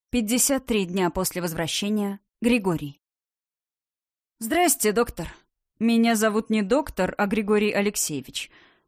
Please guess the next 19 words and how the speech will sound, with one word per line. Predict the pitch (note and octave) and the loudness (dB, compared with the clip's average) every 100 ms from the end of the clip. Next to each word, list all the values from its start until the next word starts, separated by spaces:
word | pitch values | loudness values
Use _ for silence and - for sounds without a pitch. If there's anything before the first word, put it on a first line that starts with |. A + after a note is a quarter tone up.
| - | -4
А | A3 | -2
тебя? | G#3+ F#3 E3+ G#3+ - _ _ _ - | 0 0 0 -2 -10 _ _ _ -4
Джек. | G#3 F#3+ - - _ _ _ - | 0 0 0 -14 _ _ _ -6
Ну | B3+ F4 C#4 | -4 -2 -4
вот, | - - - | -10 -12 -8
другое | F3+ F#3+ F#3 A3 | -4 -2 -2 -4
дело. | A3+ E3+ G#3 E3+ _ _ _ _ | -4 -6 -8 -14 _ _ _ _
Случилось | - A#3+ - F#4 F#4 | -2 0 2 0 -2
что-то? | - F#3 D3 D#3 _ - | -4 -6 -8 -14 _ -2
Обычно | C#4 C4 D4+ C4 C4 | 0 2 2 2 2
вашего | B3+ C4 B3+ G#3+ | 2 0 0 -2
брата | G3 G3 G#3+ | 0 0 0
сюда | G#3+ A#3 G3+ | -2 -2 -2
калачом | A3+ G#3+ G3+ - B3 D#4 | -2 -2 -2 -2 0 2
не | C4 | 2
заманишь. | D#3 D#3 D3+ D#3 - - _ - | 0 -2 -4 -6 -10 -14 _ -12
Ничего, | - - F#4+ G4 - | -8 -4 -4 -4 -2
нормально | F#3+ F3+ A3 B3 D#3+ | 0 2 0 -2 -4
все. | - - | -6 -10